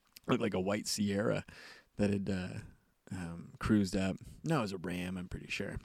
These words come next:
Yeah, and it, uh, yeah, cruised up the main road here, and then,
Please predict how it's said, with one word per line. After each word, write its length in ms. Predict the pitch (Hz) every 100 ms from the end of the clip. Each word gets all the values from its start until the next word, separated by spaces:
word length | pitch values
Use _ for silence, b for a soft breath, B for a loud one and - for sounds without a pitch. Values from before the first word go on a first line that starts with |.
| -
Yeah, 240 | - 92
and 100 | -
it, 200 | 110 -
uh, 360 | - - - -
yeah, 180 | 104 82
cruised 340 | - 120 113
up 140 | 117 110
the 80 | 95
main 260 | 95 131
road 220 | 127 120
here, 220 | 110 120 123
and 120 | 101
then, 220 | 92 80